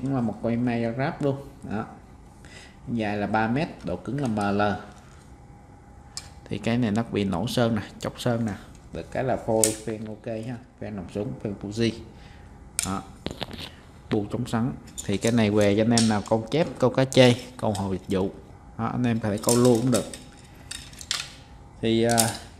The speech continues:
cái này nó tải mồi từ, à, mười đến ba mươi gram, tải dây pe từ pe không chấm sáu đến pe một chấm năm.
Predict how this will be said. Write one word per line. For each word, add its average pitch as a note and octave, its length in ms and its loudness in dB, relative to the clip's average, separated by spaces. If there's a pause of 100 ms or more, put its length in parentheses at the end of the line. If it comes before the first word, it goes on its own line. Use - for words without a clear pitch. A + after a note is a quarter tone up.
(140)
cái C#3+ 140 -2
này C3 200 0
nó B2+ 140 -2
tải A2+ 200 -4
mồi A2+ 340 0
từ, G#2+ 260 6
à, G2+ 300 4 (1120)
mười G#2+ 260 4
đến C3+ 180 4
ba B2 120 8
mươi A#2+ 180 6
gram, A#2+ 200 6 (180)
tải G#2 160 2
dây A#2+ 220 4
pe B2 200 4
từ - 200 0
pe A2 140 4
không A2 200 -2
chấm B2 180 -4
sáu A2 200 0
đến C#3 160 0
pe A#2 60 0
một F#2+ 240 -2
chấm A#2+ 160 2
năm. C3+ 120 6